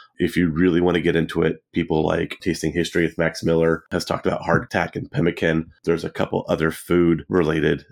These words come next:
YouTube broadcasters that do things that deal with trail rations or military rations back in time.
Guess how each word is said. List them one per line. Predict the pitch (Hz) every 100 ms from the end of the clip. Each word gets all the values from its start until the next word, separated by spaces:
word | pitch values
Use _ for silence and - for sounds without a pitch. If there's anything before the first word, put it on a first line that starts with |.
| -
YouTube | 85 92 - 87 80 -
broadcasters | 87 87 - 82 85
that | 80 -
do | 85 80
things | 85 85
that | 76 78 71
deal | 87 82
with | 78 -
trail | 85 82
rations | 82 82 85 82 -
or | 82
military | 82 85 78 82 78
rations | 78 - 78
back | 82 -
in |
time. | - 82 80